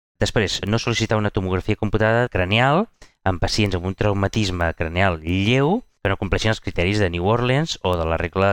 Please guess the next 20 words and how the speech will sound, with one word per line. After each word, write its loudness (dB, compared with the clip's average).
canadenca -2
de 0
tomografia -8
computada. -2
Això -18
ja 0
ho -2
fem. -6
I 0
no 2
sol·licitar, 0
eh, 0
estudis 0
de 2
coagulació 0
en -2
pacients -2
sense -6
una 2
hemorràgia 0